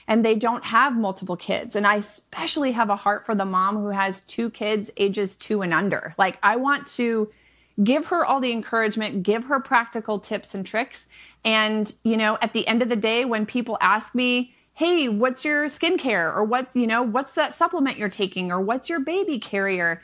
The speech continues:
And, and I share it with them, they, they get the things that I love. And it's really wonderful because I, I like to tell my husband, I, I serve and minister to moms for free, which is so rewarding.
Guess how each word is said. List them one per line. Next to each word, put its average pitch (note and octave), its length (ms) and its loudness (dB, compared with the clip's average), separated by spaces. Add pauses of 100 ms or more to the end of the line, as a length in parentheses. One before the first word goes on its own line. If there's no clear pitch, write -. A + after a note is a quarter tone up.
(500)
And, G#3+ 200 2
and A3 140 2
I G#3+ 60 4
share B3+ 320 0
it - 60 -2
with C4 140 -2
them, C#4+ 360 2
they, A3+ 500 0 (100)
they A#3 120 4
get B3+ 260 0 (380)
the C4 80 0
things C#4 300 2
that C4+ 140 -2
I B3 120 4
love. B3 580 0
And A#3 420 0 (120)
it's A3 240 -4
really E4 200 2
wonderful B3+ 460 0
because F#3+ 560 -2
I, G3+ 140 -2
I G#3+ 180 2
like A#3+ 180 -4
to A#3+ 60 -8
tell G#3+ 160 -4
my G#3 120 -2
husband, G3 440 -4 (560)
I, C4 400 2 (800)
I E4 160 0
serve C#4 580 -2
and A3+ 220 0
minister C4 480 -2
to B3+ 160 -4
moms A3 480 0
for G#3+ 160 -2
free, B3 540 -2 (100)
which A#3+ 220 -2
is G#3+ 180 -2
so B3 400 -2
rewarding. B3+ 720 0